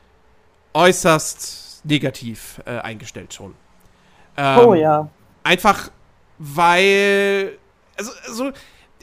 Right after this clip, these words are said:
Speaker 1: am Anfang habe ich mir gedacht, als, als angekündigt wurde, ja, der König der Löwen wird jetzt neu verfilmt. Da dachte ich mir so, warte mal, also Disney macht ja jetzt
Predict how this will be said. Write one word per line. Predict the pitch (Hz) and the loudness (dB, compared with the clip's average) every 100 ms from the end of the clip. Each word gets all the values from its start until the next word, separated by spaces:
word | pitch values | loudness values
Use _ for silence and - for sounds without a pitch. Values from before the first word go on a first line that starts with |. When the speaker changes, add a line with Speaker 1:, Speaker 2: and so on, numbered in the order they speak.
| _ | _
Speaker 1:
am | 220 233 | -8 -4
Anfang | - 427 302 | -2 0 2
habe | 294 | 2
ich | - | 0
mir | |
gedacht, | 254 247 - | -2 -2 -2
als, | 180 - | -8 -8
als | 180 170 - | -12 -12 -4
angekündigt | 180 311 - 247 - 220 | -2 -2 -4 -10 -8 -10
wurde, | 233 | -6
ja, | 185 190 | -2 0
der | 196 | 0
König | 226 226 | -4 -4
der | 185 | -4
Löwen | 143 202 180 | -2 -4 -4
wird | 147 | -8
jetzt | 143 - | -10 -8
neu | 131 123 | -10 -8
verfilmt. | 123 - 110 - - - - - - _ | -12 -10 -10 -12 -20 -20 -20 -20 -20 _
Da | 170 | -2
dachte | 214 254 | -2 -2
ich | 220 | -8
mir | 220 | -4
so, | 202 190 - - - - | -4 -6 -14 -20 -20 -4
warte | 175 202 | 0 0
mal, | 135 104 - - - - - | -2 -8 -16 -20 -20 -20 -10
also | 160 160 | -6 -2
Disney | 277 311 | -2 0
macht | 247 247 | -2 -2
ja | 233 | 0
jetzt | 214 - | 0 -2